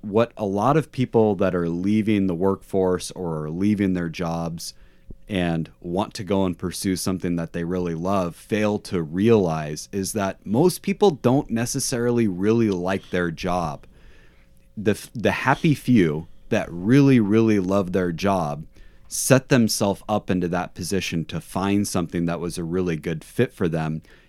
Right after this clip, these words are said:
And it's a little bit of luck and a little bit of them also being flexible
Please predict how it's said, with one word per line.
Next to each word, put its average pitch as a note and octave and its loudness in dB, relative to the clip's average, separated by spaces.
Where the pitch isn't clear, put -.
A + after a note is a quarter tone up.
And G#2+ 4
it's - -2
a F2 2
little A2+ 4
bit C3+ 4
of C3+ 6
luck A2 2
and F#2 2
a F2+ -6
little A2 6
bit G#2+ 4
of F#2 -2
them G#2 2
also F#2 -2
being G2 6
flexible E2+ 0